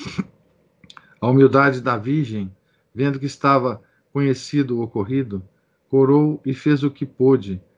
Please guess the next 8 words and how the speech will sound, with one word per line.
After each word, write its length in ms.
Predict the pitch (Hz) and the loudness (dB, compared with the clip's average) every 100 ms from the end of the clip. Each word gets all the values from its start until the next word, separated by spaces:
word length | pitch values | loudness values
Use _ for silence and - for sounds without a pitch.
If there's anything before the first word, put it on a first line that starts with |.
| _ - | _ -4
para 220 | 120 117 | -2 -2
disfarçar. 840 | 104 - 113 110 - 101 92 - _ _ _ _ _ - | -4 -6 -6 -6 -8 -6 -6 -12 _ _ _ _ _ -6
Não 280 | 135 143 135 | 0 0 0
o 40 | |
conseguindo, 800 | - 123 - 113 110 147 120 87 - _ _ _ _ | -4 -10 -6 -6 -4 -4 -4 -8 -16 _ _ _ _
chorando 540 | - 127 123 151 131 | -2 0 2 2 0
e 20 | |
soluçando, 800 | - 120 110 - 127 131 101 92 | -4 -6 -6 -6 -6 -4 -6 -10